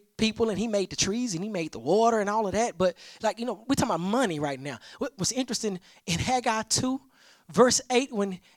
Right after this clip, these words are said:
God was commanding them to rebuild the temple, he makes this cr-, he makes this, what we would think, this crazy statement. He talks about all the nations coming in to help build his temple and what he was gonna be doing. It's,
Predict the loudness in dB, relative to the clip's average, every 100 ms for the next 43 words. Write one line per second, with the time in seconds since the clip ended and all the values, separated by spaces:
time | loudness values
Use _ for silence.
0 | 0 2 2 0 2 2 4 2 0 0
1 | -2 2 4 4 0 0 0 0 -2 -4
2 | -8 0 2 2 0 0 -2 -4 -6 -4
3 | 0 0 0 0 -2 -2 2 4 4 2
4 | -2 -4 -6 -4 -2 0 0 -2 -4 -2
5 | -4 -4 -10 -10 -16 -20 -20 -8 -2 4
6 | 4 4 2 2 4 8 10 8 6 2
7 | 0 0 0 -2 -2 -2 -2 0 0 0
8 | -2 -4 -6 -2 0 0 0 -2 0 -2
9 | 2 2 2 0 0 -2 0 0 2 -2
10 | -6